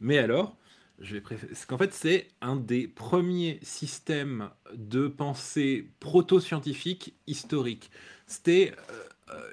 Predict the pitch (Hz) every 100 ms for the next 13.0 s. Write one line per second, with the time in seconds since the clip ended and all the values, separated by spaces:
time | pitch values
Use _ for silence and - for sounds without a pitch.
0 | - 151 151 156 160 175 196 131 120 151
1 | 165 165 151 147 165 170 156 131 143 151
2 | 156 160 - _ _ 139 135 165 - 139
3 | - 151 151 175 208 - 202 170 120 120
4 | - 104 117 - - 131 147 160 151 143
5 | 139 131 139 160 190 156 131 147 135 120
6 | - 123 135 135 135 147 143 139 131 131
7 | 131 123 - 165 180 151 - - 151 151
8 | 175 190 214 196 123 123 165 170 151 151
9 | 151 147 160 165 117 - - - 180 -
10 | 180 165 156 - 170 143 135 135 135 127
11 | 131 139 151 190 208 139 - - - -
12 | - 165 - 170 170 175 185 - - 113